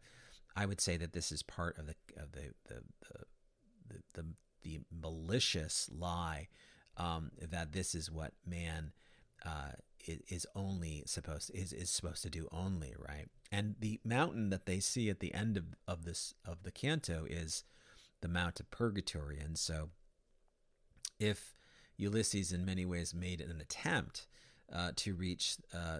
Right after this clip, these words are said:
to reach the beatific vision, to reach that which is greatest and what, what, what man has been, um, uh, uh, made for, uh,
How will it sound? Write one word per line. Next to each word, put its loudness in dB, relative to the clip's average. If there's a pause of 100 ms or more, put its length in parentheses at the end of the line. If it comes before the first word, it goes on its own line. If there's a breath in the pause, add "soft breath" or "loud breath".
(140)
to 0
reach 0
the -2
beatific -2
vision, -4
to -4
reach 0
that 0
which -4
is -4
greatest -4 (340 loud breath)
and -4
what, -4
what, -8
what -8
man -4
has -4
been, -8 (120)
um, -10 (280)
uh, -10
uh, -6 (100)
made 0
for, -12 (380 loud breath)
uh, -6